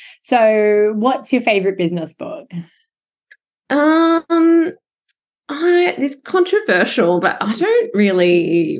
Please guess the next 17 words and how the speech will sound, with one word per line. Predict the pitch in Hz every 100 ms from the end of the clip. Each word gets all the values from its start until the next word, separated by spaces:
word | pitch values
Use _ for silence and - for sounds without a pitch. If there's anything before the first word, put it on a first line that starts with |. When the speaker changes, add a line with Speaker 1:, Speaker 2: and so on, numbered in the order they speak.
| -
Speaker 2:
read | 180 180 233 220
business | - - - - - -
books | 254 - - -
that | - 285
often. | 185 247 240 233 392 403 - - - _ _ -
Um, | 233 254 277 277 277 269 269 - - _ _ - 254
well, |
I | 269
used | 277 302 311 -
to, | 226 208 208
but | 208 233
yeah, | 240
I | 240
just, | 220 240 - -
I | - 208
don't | 277 262
really, | 240 226 208 196 170 -